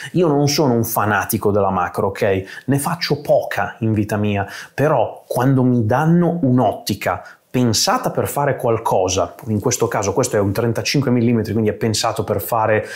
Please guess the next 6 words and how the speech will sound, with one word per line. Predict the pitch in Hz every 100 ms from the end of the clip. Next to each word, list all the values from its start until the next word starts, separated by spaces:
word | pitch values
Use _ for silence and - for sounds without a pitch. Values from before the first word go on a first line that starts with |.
| - -
secondo | - 113 110 135 127
me, | 127 139 151 -
ritratto, | 117 110 - 113 123 123 - 113
reportage | 110 117 113 120 113 107
e |
cerimonia, | 95 117 110 107 101 107